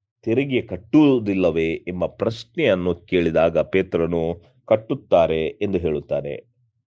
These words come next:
ಆದರೆ ಯೇಸು, "ತೆರಿಗೆಯನ್ನು ಕಟ್ಟುವವರು ಯಾರು?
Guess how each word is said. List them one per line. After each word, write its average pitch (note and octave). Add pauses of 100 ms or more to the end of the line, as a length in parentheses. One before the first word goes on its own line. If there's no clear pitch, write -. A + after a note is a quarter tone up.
(400)
ಆದರೆ F2
ಯೇಸು, F#2 (2250)
"ತೆರಿಗೆಯನ್ನು F#2+
ಕಟ್ಟುವವರು B2
ಯಾರು? D2